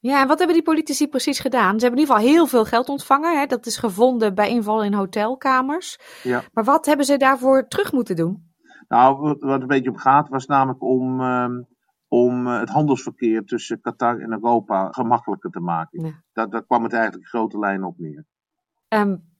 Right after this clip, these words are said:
Speaker 1: terug naar de grote finale. Voor ons in de nacht van zondag op maandag. Dat wordt een wekkertje zetten voor veel mensen, als ze willen kijken.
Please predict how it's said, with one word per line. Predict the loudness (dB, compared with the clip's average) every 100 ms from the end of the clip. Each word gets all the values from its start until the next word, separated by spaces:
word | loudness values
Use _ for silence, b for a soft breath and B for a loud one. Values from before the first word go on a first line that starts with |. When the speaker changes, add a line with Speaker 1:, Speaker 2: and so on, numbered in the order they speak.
| _
Speaker 1:
terug | -2 2 2 -2
naar | 0 2 2 4
de | 2 2
grote | 0 2 2 2 -2
finale. | 0 0 0 0 -2
Voor | -2 -4
ons | 0 0 0 -4 -8
in | -6 -2
de |
nacht | 0 -2 -4
van | -4 -4
zondag | -2 -2 0 -2 -4
op | -8 -8 -6
maandag. | -2 -2 0 -2 -4 -6 -18 B B B
Dat | -10
wordt | -6 -4
een | -2
wekkertje | -2 -4 -6
zetten | -2 -2 -2
voor | -6 0
veel | 0 0
mensen, | -2 -4 -4 -6 2
als | 0 2
ze | -4
willen | -6
kijken. | -2 -2 -2 -4 -8